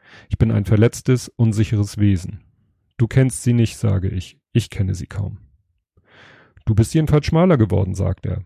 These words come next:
Hast keinen Arsch mehr in der Hose und keinen Busen. Verwandlungen brau-, verbrauchen offenbar eine Menge Kalorien. Gefalle ich dir? Willst du mir immer noch gefallen?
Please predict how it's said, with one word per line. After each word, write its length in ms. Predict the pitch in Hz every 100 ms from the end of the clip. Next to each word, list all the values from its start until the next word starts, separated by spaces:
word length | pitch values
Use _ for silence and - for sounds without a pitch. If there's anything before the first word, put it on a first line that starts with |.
| - -
Hast 180 | 107 -
keinen 200 | 110 117
Arsch 220 | 120 -
mehr 100 | 131
in 60 |
der 100 | 104
Hose 260 | 98 101 110
und 80 | 104
keinen 220 | 104 95
Busen. 360 | 101 123 104 87 _ _ _ _ _ - - _
Verwandlungen 880 | 117 107 113 127 - 131 143 147 143
brau-, 240 | - 135
verbrauchen 440 | 135 139 120 127 135
offenbar 300 | 127 135 127
eine 140 | 127
Menge 240 | 127 131 123
Kalorien. 580 | 131 127 147 143 104 - _ -
Gefalle 340 | 98 - 101
ich 140 | 127 -
dir? 280 | 151 170 175 _ _ _ _ _ _ _ _ _ _ _
Willst 320 | 113 113 -
du 60 | 117
mir 220 | 113 113
immer 180 | 113 127
noch 180 | 127 -
gefallen? 560 | 127 - 131 139 143